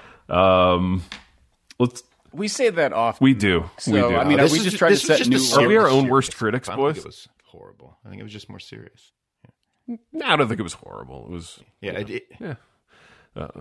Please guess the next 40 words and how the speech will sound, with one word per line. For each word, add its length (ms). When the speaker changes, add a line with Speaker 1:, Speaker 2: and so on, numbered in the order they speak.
Speaker 2:
It's 200
just 220
a 60
topic 500
you 180
Speaker 3:
Yeah. 100
Speaker 2:
hate. 500
<laughs> 60
That's 320
Speaker 1:
Well, 140
Speaker 2:
what 100
Speaker 1:
yeah. 260
<laughs> 100
I 60
mean, 100
Speaker 2:
Ted. 240
Speaker 1:
to 120
be 180
fair, 540
I 80
mean, 100
I 60
don't 220
hate 240
it. 280
That 140
would 100
make 160
me 80
a 60
Speaker 3:
That'd 120
make 20
Speaker 1:
horrible 80
Speaker 3:
you 80
a 80
Speaker 1:
person. 60
Speaker 3:
critical 280
race 240
Speaker 1:
So, 120
Speaker 3:
theorist. 240